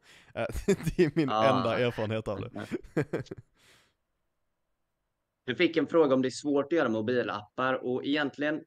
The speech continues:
Speaker 2: nej, inte speciellt. Eh, och, eh, det, det du behöver lära dig är typ JavaScript eller TypeScript. För det var också någon som skrev här i min chatt att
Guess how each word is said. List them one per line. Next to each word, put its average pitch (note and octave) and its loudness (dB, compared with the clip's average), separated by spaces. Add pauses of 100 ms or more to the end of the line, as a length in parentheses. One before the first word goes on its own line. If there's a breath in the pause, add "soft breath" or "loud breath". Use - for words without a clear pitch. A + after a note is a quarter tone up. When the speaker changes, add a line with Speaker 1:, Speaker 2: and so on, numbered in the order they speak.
(160)
Speaker 2:
nej, C#3 0
inte D3 -6
speciellt. C#3 -4
Eh, A2 -2 (180)
och, C3 -4
eh, F#2 -4 (920)
det, C3 0
det D3+ 0
du C#3+ 2
behöver C#3+ 2
lära C#3+ 2
dig D#3 2
är D#3+ 2
typ A#2 -8
JavaScript G#2 -2
eller G2 -6
TypeScript. A2+ -6
För - -10
det C3 2
var D3 0
också D3 -6
någon C#3+ -2
som G#2+ -8
skrev G#2+ -2
här G2 -2
i G2+ -4
min G#2 -4
chatt A2+ -6
att G2 -6